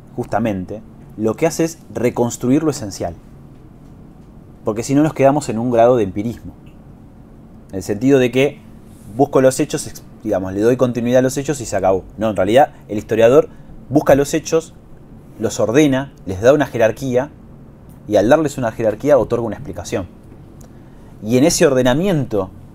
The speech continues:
eh, luego brota, digamos, la, esa explicación más esencial.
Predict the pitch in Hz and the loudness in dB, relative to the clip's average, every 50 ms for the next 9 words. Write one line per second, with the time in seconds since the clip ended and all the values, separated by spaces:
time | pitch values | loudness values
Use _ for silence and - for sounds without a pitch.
0 | - - - - - 101 98 95 92 92 87 87 - - - - - - - - | -20 -20 -20 -16 -14 -12 -12 -12 -12 -12 -14 -16 -18 -20 -20 -20 -20 -20 -20 -20
1 | - - - - - - 117 135 139 135 127 127 147 160 - - - - - - | -20 -20 -20 -16 -6 0 2 4 4 4 4 4 2 2 0 -8 -20 -20 -20 -20
2 | - - - - - 120 151 156 175 160 127 135 123 123 123 120 113 127 131 127 | -20 -20 -20 -8 -2 2 4 6 4 4 4 2 2 4 2 0 0 0 -2 -2
3 | 117 107 101 110 - - - - - - - - 104 - - - - 101 101 101 | 0 0 0 0 0 -4 -14 -20 -20 -18 -14 -14 -12 -12 -14 -14 -12 -8 -6 -6
4 | - - 120 113 110 104 - - 87 - 95 95 92 - 101 85 | -4 -4 -2 -4 -4 -4 -6 -8 -12 -12 -12 -12 -12 -12 -12 -12